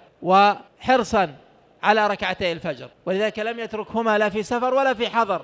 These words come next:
صلوات الله وسلامه عليه، بل حتى لما نام مع أصحابه عن صلاة الفجر بسبب السفر والإرهاق والتعب، لما استيقظ صلى تلك الركعتين كما أفاده حديث جابر،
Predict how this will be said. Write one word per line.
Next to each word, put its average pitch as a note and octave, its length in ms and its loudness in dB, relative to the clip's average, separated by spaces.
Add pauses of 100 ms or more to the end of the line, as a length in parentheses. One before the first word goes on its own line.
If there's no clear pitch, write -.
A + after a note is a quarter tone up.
صلوات A3 420 2
الله G#3 220 0
وسلامه F#3+ 480 -4
عليه، E3+ 260 -4
بل G#3 160 -4
حتى B3+ 320 -4
لما A3+ 400 -6 (240)
نام G#3 460 -2 (220)
مع G#3+ 260 -2
أصحابه G#3+ 460 -2
عن G3+ 120 -6
صلاة G#3+ 260 -4
الفجر G#3 340 -6
بسبب G3+ 420 -6
السفر G#3 500 -2 (100)
والإرهاق G#3+ 540 0
والتعب، A3+ 480 0 (420)
لما A3 480 -2 (260)
استيقظ A#3 680 -2 (160)
صلى A#3 540 -4 (280)
تلك A#3 220 -2
الركعتين G#3 500 -4
كما A3 320 -6
أفاده G#3 340 -4
حديث G#3 320 -6
جابر، G3+ 480 -4